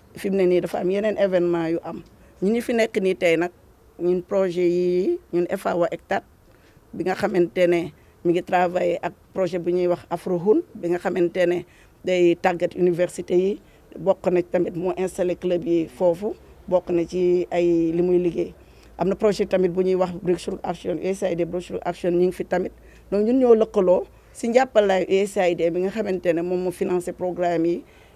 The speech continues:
di continuer ci jàpp bi nga xamante ne ak support bi nga xamante ne U S A I D mi ngi koy def état du Sénégal, moo ñu tax nekk fii tey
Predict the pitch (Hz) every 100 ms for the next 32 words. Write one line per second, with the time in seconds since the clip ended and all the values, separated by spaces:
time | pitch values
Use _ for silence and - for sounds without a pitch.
0 | - 190 233 220 214 196 196 208 208 190
1 | - - 151 180 202 - - 190 185 202
2 | 214 220 196 190 175 170 196 196 196 202
3 | 180 202 247 214 185 175 190 190 185 180
4 | 175 180 185 190 180 175 180 180 170 165
5 | 185 170 165 170 202 - - - - 175
6 | 185 180 185 196 180 175 165 190 - 175
7 | 90